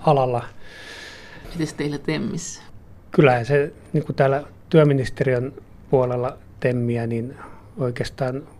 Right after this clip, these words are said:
Speaker 1: on vaikuttanut niin, että melkein enemmän virkamiesten ja osastopäälliköiden työajasta kuluu turvapaikka-asioiden pyörittämiseen kuin, kuin muiden ministeriössä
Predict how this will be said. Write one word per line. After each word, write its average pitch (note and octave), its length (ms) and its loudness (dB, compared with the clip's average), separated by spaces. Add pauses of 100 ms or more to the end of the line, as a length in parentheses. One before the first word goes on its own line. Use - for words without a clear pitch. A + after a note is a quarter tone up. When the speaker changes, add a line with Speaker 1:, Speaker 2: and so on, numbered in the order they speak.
Speaker 1:
on C3 80 0
vaikuttanut C3 600 0
niin, C3 220 0
että A2+ 300 -10 (440)
melkein C3+ 540 -2 (280)
enemmän C3 500 0 (160)
virkamiesten B2+ 680 -2
ja B2 200 -6 (380)
osastopäälliköiden B2 1160 -2
työajasta B2 560 0
kuluu C3 300 -2
turvapaikka-asioiden A#2+ 1040 -4 (380)
pyörittämiseen A#2 840 -2 (440)
kuin, C3+ 240 -2 (280)
kuin - 160 -10 (640)
muiden C3+ 380 2 (140)
ministeriössä B2 600 -4